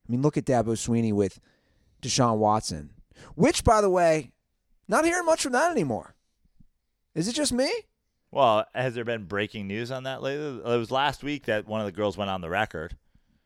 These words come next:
Speaker 1: Not hearing too much.
Speaker 2: Well, the N F L's great at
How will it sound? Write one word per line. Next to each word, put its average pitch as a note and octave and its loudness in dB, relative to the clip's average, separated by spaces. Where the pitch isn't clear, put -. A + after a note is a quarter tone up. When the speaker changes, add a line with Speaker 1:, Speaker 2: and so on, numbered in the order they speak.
Speaker 1:
Not F#3 4
hearing A#3 4
too D3 -2
much. G#2 -6
Speaker 2:
Well, C3 4
the G#2 2
N G2 -2
F E2+ -6
L's F2 -2
great F#2 -2
at D#2 -8